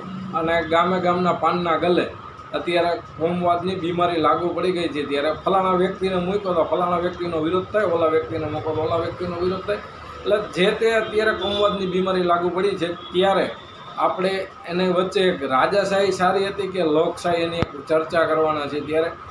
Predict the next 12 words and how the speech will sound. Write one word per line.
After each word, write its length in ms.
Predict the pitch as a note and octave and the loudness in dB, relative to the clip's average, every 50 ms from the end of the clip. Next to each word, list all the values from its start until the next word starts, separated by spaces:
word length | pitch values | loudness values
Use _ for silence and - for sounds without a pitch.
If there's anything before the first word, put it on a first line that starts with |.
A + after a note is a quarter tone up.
| - - - - - | -12 -10 -8 -6 -2
આજની 400 | - D#3 E3 E3 E3 F3+ F#3+ F3+ | 2 2 2 2 2 0 0 0
ચર્ચા 420 | F3+ F3 E3+ E3+ F3 F3 F3 E3+ D3 | 2 0 0 0 0 0 0 0 2
છે 120 | E3+ F3+ | 0 0
મહારાણા 560 | F3+ E3 D#3 D3+ D#3+ D#3+ D#3+ E3 E3+ E3+ D#3+ | 0 2 2 4 4 4 4 4 2 2 0
પ્રતાપની. 680 | D#3 - D#3+ D#3+ - F3+ E3+ E3+ E3 D#3+ D#3+ E3+ F3+ | 0 -2 -4 -4 0 2 2 2 2 0 -4 -4 -4
મહારાણા 540 | E3 C#3+ C#3 C#3+ D3+ D#3 E3 E3 E3 E3+ E3 | -4 -2 0 2 4 4 2 2 0 0 -2
પ્રતાપના 1000 | D#3 - D#3 D3+ D3+ - E3+ E3 D#3+ - - - D#3 D#3 D#3+ E3 E3+ F3 F#3 E3+ - - - - - - - - - - - - - - - - - - - - - - | -2 -2 -6 -6 -2 0 2 2 2 0 -4 -10 -10 -4 0 2 2 2 0 -2 -8 -14 -16 -14 -14 -14 -14 -14 -14 -14 -14 -14 -14 -14 -14 -14 -14 -16 -14 -12 -2 0
સેનાપતિ 520 | F#3 F#3+ G3 G3 F#3+ F3+ F3 E3+ - D#3 | 0 2 2 2 0 0 -2 -4 -4 -2
એટલે 220 | D3+ D3+ D3+ D#3 D#3 | -2 -2 -2 -2 -2
કે 120 | - E3+ | -2 -4
આકિમકા 640 | E3 - - D#3 E3 - F3+ F3+ F#3 F3+ F#3+ F3 | -6 -2 0 -2 -2 0 -2 -2 -2 0 0 0
સુરી, 420 | D#3 - - F#3+ F#3+ F3+ D3 - | 0 0 0 2 2 2 2 0